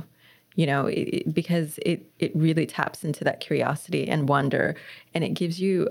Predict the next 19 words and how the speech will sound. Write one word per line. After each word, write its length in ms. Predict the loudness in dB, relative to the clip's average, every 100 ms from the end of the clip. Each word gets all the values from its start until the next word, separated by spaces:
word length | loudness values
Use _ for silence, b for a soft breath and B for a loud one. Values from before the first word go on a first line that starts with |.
| 0
um, 320 | 2 2 0 0
a 60 |
way 260 | 2 2 2
to 140 | -2 -4
be 120 | 0
open. 520 | 0 0 -2 0 -2 -4 B B B
And 140 | 0 2
very 180 | 4 4
much 340 | 4 4 -2 0
everything 360 | 2 2 2 4
about 220 | 2 0
sex, 360 | -6 -6 -4 -2
intimacy, 420 | 0 0 -2 -2
and 60 | 0
relationships 680 | 0 -2 -4 -4 -4 -6 -6
is 120 | -8 -2
all 200 | 0 2
about 280 | 2 0
openness. 640 | -2 -4 -4 -4 -10 -20